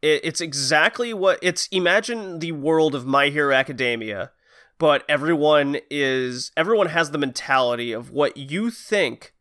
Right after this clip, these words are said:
uh, a society would react if everyone had superpowers, which I,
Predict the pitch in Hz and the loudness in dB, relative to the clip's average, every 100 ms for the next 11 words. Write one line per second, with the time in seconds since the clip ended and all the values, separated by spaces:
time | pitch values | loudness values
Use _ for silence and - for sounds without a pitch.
0 | _ _ _ _ _ _ _ _ 131 120 | _ _ _ _ _ _ _ _ -2 0
1 | 113 104 - - _ - 147 - 139 160 | 2 0 -2 -8 _ -6 -4 -2 -2 2
2 | 143 156 156 139 139 135 135 120 113 107 | 2 2 0 -2 -4 -4 0 2 0 -2
3 | - - - 123 117 127 120 117 117 104 | -12 -16 -10 -10 -8 -8 -8 -8 -8 -10
4 | - - - 127 73 67 - 143 - - | -10 -14 -14 -10 -10 -10 -10 -10 -6 0
5 | 165 214 240 - | 2 2 0 -4